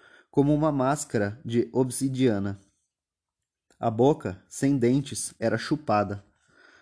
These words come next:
Nos cantos dos lábios e de cada lado do queixo luziam alguns pelos espetados, quase brancos e contra a pele escura. Os cabelos compridos,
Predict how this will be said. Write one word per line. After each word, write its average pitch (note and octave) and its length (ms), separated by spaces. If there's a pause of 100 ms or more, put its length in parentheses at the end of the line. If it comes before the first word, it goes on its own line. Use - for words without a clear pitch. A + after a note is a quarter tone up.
(140)
Nos A#2+ 160
cantos D3+ 420
dos A#2+ 220
lábios A#2 580 (260)
e - 60
de A2 140
cada C#3+ 280
lado C3 280
do A2 80
queixo A#2+ 500 (300)
luziam C3+ 400
alguns C3 420
pelos C3+ 640 (300)
espetados, A2+ 960 (920)
quase D#3+ 320
brancos D#3+ 640 (100)
e C3+ 80
contra D3+ 400
a C3 140
pele C#3+ 240
escura. A2 460 (3250)
Os C3 120
cabelos E3+ 380
compridos, C3+ 880